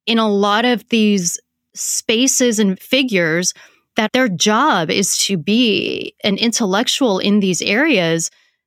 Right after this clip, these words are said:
but they're treating it as if it's offensive to push back on their ideas. And that's just bizarre to me.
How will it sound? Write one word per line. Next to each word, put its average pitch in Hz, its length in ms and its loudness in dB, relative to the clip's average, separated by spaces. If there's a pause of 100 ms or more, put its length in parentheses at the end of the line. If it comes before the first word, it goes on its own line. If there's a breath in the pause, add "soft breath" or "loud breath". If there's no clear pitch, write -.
(140)
but 262 260 0
they're 269 460 2
treating 320 500 2
it 190 140 0 (200)
as 226 260 -2
if 233 300 -2 (140)
it's 220 280 -4
offensive 220 960 0
to 175 520 0
push 240 280 0
back 214 380 -2
on 202 200 2
their 180 200 0
ideas. 170 920 -2 (760)
And 277 120 0
that's 330 100 2
just 277 140 2
bizarre 220 380 2
to 170 80 -2
me. - 320 -6